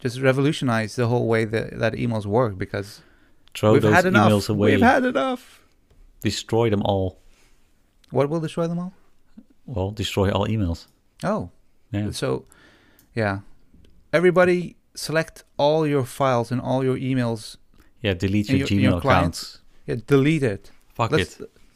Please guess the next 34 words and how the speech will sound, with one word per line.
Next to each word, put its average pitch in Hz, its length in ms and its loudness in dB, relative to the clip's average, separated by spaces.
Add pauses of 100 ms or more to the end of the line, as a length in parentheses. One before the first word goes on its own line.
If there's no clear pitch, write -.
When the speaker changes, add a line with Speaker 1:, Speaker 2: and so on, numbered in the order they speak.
Speaker 1:
join 165 300 6
us. - 380 -2 (420)
Speaker 2:
Uh, - 180 -4
how, 131 240 2
<laughs> - 200 -6
how 147 100 4
are 139 60 2
you 131 80 2
gonna 120 160 6
log 110 200 4
in 101 300 0
then 87 240 -4 (180)
<laughs> - 160 -12
on 139 140 2
other 110 180 0
Speaker 1:
Shh, - 140 2 (200)
Speaker 2:
websites? - 200 -4
Speaker 1:
it's, - 180 -8
it's - 260 -6 (100)
okay. 180 180 0
Just 127 260 -4
join 202 240 8
us 165 360 -2
by 165 260 -2
destroying 147 540 0
the 139 120 2
whole 143 500 4 (420)
email 135 580 2 (280)
service. 117 760 -2 (420)
Speaker 2:
Yeah, 90 360 -6 (200)
sure. 82 420 -6 (380)
It, - 200 -8
it, - 160 -8
it's, - 300 -14